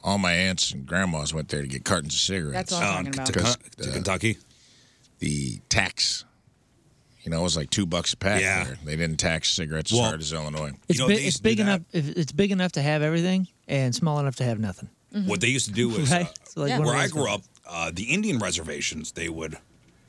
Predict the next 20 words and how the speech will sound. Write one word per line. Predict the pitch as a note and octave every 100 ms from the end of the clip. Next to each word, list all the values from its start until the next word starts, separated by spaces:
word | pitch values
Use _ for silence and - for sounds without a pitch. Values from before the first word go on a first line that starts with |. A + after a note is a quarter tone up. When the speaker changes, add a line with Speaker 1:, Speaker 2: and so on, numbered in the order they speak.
| _
Speaker 3:
sell | - A2+ G#2
cigarettes | - F#3+ F#2+ D#2
and | - F#2 -
not | - G2+ G2+
taxed. | - C3 E2+ - - -
Speaker 1:
Yeah. | - F#2
Speaker 2:
Mm-hmm. | D#3+ E3 C#3+ _ - _
Speaker 3:
So | -
you, | G2+ G2
so | - B2
you'd | A#2 G#2 G2
go | G2 G#2 A2 A2
and | F2+
you | G#2
order | G2 A2+
cigarettes | G#2+ A2+ G2 G2
from | - G2
the |
Indian | D#3+ F#3
reservations, | A#2 G2 F2 E2+ G2 F#2+